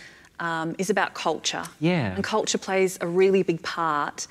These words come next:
Speaker 1: in, in your stories and about, why do you, why do you think it's important for us to read stories about people who come from backgrounds or who are different to us?
Speaker 2: Yeah, I find, look, a-, a-, as a teacher, I used to teach, um, a whole lot of schools and, you know, there would be,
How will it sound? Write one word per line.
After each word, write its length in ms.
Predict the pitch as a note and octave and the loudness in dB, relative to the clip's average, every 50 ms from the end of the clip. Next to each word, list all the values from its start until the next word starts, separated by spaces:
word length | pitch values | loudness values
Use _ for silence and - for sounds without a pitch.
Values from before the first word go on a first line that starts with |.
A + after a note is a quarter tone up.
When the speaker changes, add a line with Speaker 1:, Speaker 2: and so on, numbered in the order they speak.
| - - - - _ _ | -14 -20 -20 -20 _ _
Speaker 1:
in, 520 | F#3 F3 E3+ E3 D#3+ D#3+ D#3 D#3 D3+ D3+ D3 | -2 0 2 2 2 2 2 2 0 0 -2
in 140 | - F3 E3 | -2 0 0
your 140 | D#3 D#3 D#3 | 0 0 0
stories 600 | - - - D#3+ D#3+ D#3 D#3 D3+ D3 D3+ D3+ - | -2 0 0 2 2 4 4 4 4 2 0 0
and 100 | D#3 E3 | -2 -2
about, 380 | D3+ D#3+ D#3 D#3 D3+ D3 - - - - - - - | 0 2 2 2 2 0 -2 -4 -12 -16 -16 -10 -4
why 100 | - F#4 | 0 4
do 60 | G#4 G#4+ | 4 4
you, 160 | G#4+ E4 D4+ | 4 4 2
why 80 | F#4 | 4
do 60 | G4+ G4+ | 4 4
you 60 | G#4 | 4
think 160 | - F#4+ F#4 | 4 2 0
it's 140 | F#4 - - | 0 2 2
important 480 | D#4 D4 D4+ C4+ C4 B3 A#3+ A#3+ A3+ | 2 2 4 2 2 2 2 0 -2
for 140 | - - A3 | -2 -4 -4
us 140 | G#3+ G#3+ - | -2 -2 -2
to 120 | - - G#3+ | 0 0 0
read 440 | G3 F#3+ G#3+ A3 A3+ A#3 A#3 A3 A3 | 4 6 6 6 8 6 4 4 2
stories 720 | - - - - F3+ E3+ E3 D#3+ D3+ D3+ E3+ G#3+ A3 - | -2 -2 -2 0 0 2 2 0 0 0 0 -2 -2 -2
about 420 | - F#3 - F#3 F3 E3+ E3 - - - - _ _ _ _ _ | -6 -2 -2 0 0 0 0 -2 -4 -10 -20 _ _ _ _ _
people 400 | _ - A#3+ B3+ B3 - A3 G#3 | _ 4 4 4 6 4 2 4
who 80 | G3 G#3 | 4 2
come 240 | G3+ - G3 F#3 F3+ | -2 0 -2 -2 -2
from 160 | - F#3 F3+ | -2 -2 0
backgrounds 720 | E3 E3+ D#3 - - F#3 F3+ F3 F3 E3+ F3+ F3+ - - - _ _ | 0 0 -2 -2 -4 -2 -2 0 0 -2 -4 -6 -8 -14 -20 _ _
or 280 | F#3 F3+ F3 E3+ F3 F3 | 0 2 2 2 0 0
who 200 | - - F#3+ F#3+ | 2 2 2 2
are 60 | F#3 | 2
different 380 | F3 F#3+ G3 - - F3+ E3 - | 2 0 -2 0 -4 -8 -8 -8
to 140 | - - F3+ | -8 -8 -8
us? 360 | D3+ E3 - - - - - - - - _ _ | -10 -8 -10 -10 -12 -12 -14 -18 -20 -20 _ _
Speaker 2:
Yeah, 320 | C3+ D#3 F#3+ A3 F3 - - | 2 4 4 4 4 2 2
I 120 | D#3 F#3+ | 2 0
find, 360 | G#3 - - G3+ G3 F#3+ F3+ F3+ | 0 0 0 2 2 4 4 4
look, 140 | F3+ - - - | 2 2 2 2
a-, 120 | D3 D#3 | 2 2
a-, 320 | E3 - E3 F#3+ F#3+ - - | 2 2 2 2 2 2 2
as 100 | F3+ F#3 | 2 2
a 80 | E3 | 2
teacher, 400 | C3+ - - - D3 C#3 - - | 0 0 2 0 0 2 2 0
I 160 | B2 A#2 A#2 B2+ | 2 2 2 2
used 200 | C3 - - - | 0 -2 -8 -18
to 80 | - | -6
teach, 300 | - B2 A#2 G#2 - - - | -2 -2 -2 -2 -4 -12 -4
um, 340 | - A2+ A2 G#2+ G#2 G#2+ G2 - | 0 0 2 2 0 0 -2 -4
a 60 | G#2+ | -4
whole 160 | A2+ C3 D3 | 0 2 4
lot 140 | D3+ D3 C3 | 4 4 2
of 60 | B2 | 0
schools 360 | A#2 - - A#2+ A#2 A#2 A#2 - - - | -2 0 2 2 4 4 2 0 -4 -4
and, 300 | A#2 A2+ A2 A2 A2 - | -2 0 0 0 0 2
you 100 | B2+ B2+ | 2 2
know, 160 | A#2+ A#2+ A#2+ A2+ | 4 4 2 4
there 140 | A2+ A#2+ | 4 4
would 240 | A#2 A#2+ - E2 - | 4 2 0 0 0
be, 320 | - A#2 A2+ A2+ A2+ G#2+ | 2 2 4 4 2 0